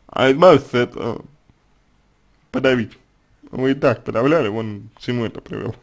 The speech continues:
привело. Как исправить ситуацию?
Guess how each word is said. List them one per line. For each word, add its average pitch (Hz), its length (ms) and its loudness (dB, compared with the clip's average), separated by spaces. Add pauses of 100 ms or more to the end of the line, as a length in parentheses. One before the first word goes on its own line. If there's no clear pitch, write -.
привело. - 420 -8 (2250)
Как 180 240 0
исправить 147 500 0
ситуацию? 123 640 0